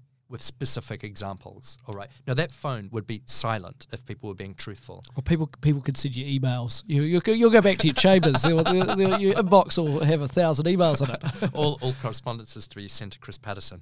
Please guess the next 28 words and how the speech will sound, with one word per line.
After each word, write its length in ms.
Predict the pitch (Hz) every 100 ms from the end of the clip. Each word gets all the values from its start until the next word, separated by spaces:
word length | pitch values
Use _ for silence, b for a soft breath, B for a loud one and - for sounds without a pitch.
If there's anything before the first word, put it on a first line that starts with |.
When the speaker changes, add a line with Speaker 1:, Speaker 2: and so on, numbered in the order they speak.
| -
Speaker 2:
Yeah. 220 | 107 113 - -
Speaker 1:
Um, 640 | 131 131 127 120 120 117 B B B
but 200 | 127 131
seriously, 720 | - 185 180 135 - 123 110
people 300 | 127 175 202
will 880 | 156 131 127 131 127 123 123 120 120 _ _
have 220 | 131 135
had 180 | 131 135
discussions 720 | 131 - - - 95 95 - 120
like 160 | 104 -
that, 140 | 92
I'm 80 | 92
sure. 160 | 143 -
And, 160 | 165 -
and 100 | 147
indeed, 440 | 127 120 147 104 101
I 80 |
mean, 220 | 107 101 120
yeah, 140 | 110
I 160 | 101 110 _ _ -
try 180 | 147 147
to, 320 | 147 - 98 -
where 180 | 117 98
appropriate. 640 | - 160 156 - 101 95 b b b
Not 200 | 175 160
all 100 | 147
cases 400 | 131 127 - -
fit 380 | - - 175 -